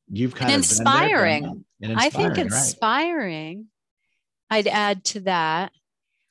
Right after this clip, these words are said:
Speaker 2: Um, and the other one is, um, uh, uh, s-, s-, setting a vision,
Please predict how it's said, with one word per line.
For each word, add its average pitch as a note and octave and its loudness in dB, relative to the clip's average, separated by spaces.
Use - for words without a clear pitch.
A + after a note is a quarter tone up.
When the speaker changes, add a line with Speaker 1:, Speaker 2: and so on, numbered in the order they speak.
Speaker 2:
Um, A3 0
and A#3 -2
the A#3 -4
other D#4+ -2
one G3+ -6
is, G3+ -2
um, G3 -8
uh, - -6
uh, G3+ 2
s-, - 0
s-, A3 -4
setting - 0
a F3+ 0
vision, E3 -2